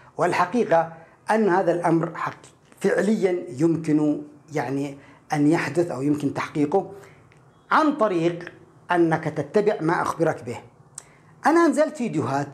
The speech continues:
اسمها السر الذي سيجعلك تتحدث اللغة الإنجليزية في عشر أيام. إذا و-، ذهبت إلى هذه الفيديوهات ستجد أن مشاهداتها بالملايين.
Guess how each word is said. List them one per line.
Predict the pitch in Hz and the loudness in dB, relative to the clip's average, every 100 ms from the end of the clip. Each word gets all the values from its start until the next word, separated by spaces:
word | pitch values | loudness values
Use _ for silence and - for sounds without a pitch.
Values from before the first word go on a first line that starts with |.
| - - | -10 -6
اسمها | 190 - 131 147 180 - - | -4 -2 -2 -2 -4 -6 -10
السر | 156 - - 269 - | -8 -2 0 0 -2
الذي | 160 151 151 | -4 -4 -6
سيجعلك | - 160 170 165 | -2 0 0 0
تتحدث | 165 156 147 147 156 | -2 -6 -6 -6 -6
اللغة | 147 | -6
الإنجليزية | 143 135 135 131 143 | -6 -6 -10 -8 -8
في | 143 | -6
عشر | 131 120 120 - | -6 -6 -10 -14
أيام. | - - - _ - - - - | -18 -20 -20 _ -20 -20 -20 -10
إذا | 160 196 220 202 | 2 4 4 2
و-، | 185 214 190 | 0 0 -4
ذهبت | 175 165 226 233 | -4 0 0 0
إلى | 190 | 0
هذه | 180 170 | 2 2
الفيديوهات | 151 151 160 | -2 -2 -4
ستجد | - 175 190 - | -4 -6 -4 -4
أن | 156 | -2
مشاهداتها | 151 143 139 156 151 151 | -2 -2 -4 -4 -4 -6
بالملايين. | 117 123 208 151 131 117 104 101 | -2 0 0 -2 -2 -4 -8 -16